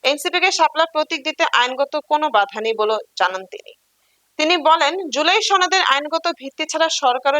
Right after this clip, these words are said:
নির্বাচনের দিকে যাবে না। জামালপুরে জাতীয় নাগরিক পার্টি এনসিপির জেলা সমন্বয় সভা শেষে সাংবাদিকদের এসব কথা বলেন তিনি। রাজনৈতিক দলগুলোর মধ্যে কাদা ছোড়াছুড়ি না করারও আহ্বান জানান এনসিপি নেতা সার্জিস আলম।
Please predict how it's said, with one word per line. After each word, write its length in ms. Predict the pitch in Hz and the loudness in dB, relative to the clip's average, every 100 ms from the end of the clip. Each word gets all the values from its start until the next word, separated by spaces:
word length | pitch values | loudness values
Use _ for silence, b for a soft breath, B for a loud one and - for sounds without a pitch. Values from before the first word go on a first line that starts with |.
| 254 | -2
নির্বাচনের 420 | 220 220 233 226 | -2 -2 -2 -6
দিকে 180 | 214 214 | -4 -2
যাবে 240 | 214 - - | -2 -4 -6
না। 60 | 131 - _ _ 185 | -8 -10 _ _ _
জামালপুরে 480 | 214 233 262 277 277 247 | 2 2 0 0 0 0
জাতীয় 260 | 240 262 240 | 0 0 0
নাগরিক 300 | 226 262 302 | 0 0 -2
পার্টি 280 | - 277 294 285 240 | 2 0 0 -4 -4
এনসিপির 400 | 254 277 269 254 | -6 -6 -6 -2
জেলা 220 | 240 247 294 | 0 0 0
সমন্বয় 460 | - 285 294 294 294 | -2 -4 -2 -4 -2
সভা 240 | 240 214 254 - | -2 -2 -4 -4
শেষে 300 | 254 254 - - _ _ _ - | -4 -2 -8 -8 _ _ _ -2
সাংবাদিকদের 520 | 269 269 277 262 269 220 | -2 0 -4 -2 -2 -2
এসব 160 | 240 - | -6 -2
কথা 180 | 208 214 | -4 0
বলেন 260 | 196 196 208 | -4 -4 -8
তিনি। 200 | - - - _ _ _ _ _ _ | -14 -14 -16 _ _ _ _ _ _
রাজনৈতিক 460 | 247 277 359 381 320 | 2 2 2 0 2
দলগুলোর 400 | 320 320 339 359 330 | 2 2 0 0 2
মধ্যে 200 | 339 349 349 | 0 0 2
কাদা 260 | 285 262 311 311 | 2 2 0 0
ছোড়াছুড়ি 420 | 330 330 330 311 254 | -2 -2 0 -2 2
না 80 | 233 254 | 2 2
করারও 320 | 285 285 285 - | 0 2 2 2
আহ্বান 260 | 208 220 240 | 0 0 -2
জানান 240 | 240 233 - 214 | 0 0 -4 -8
এনসিপি 320 | 214 240 233 | -8 -6 -4
নেতা 240 | 220 220 220 220 | -2 -2 -2 0
সার্জিস 380 | 196 185 226 - - | -2 -2 -8 -6 -6
আলম। 200 | 170 | -6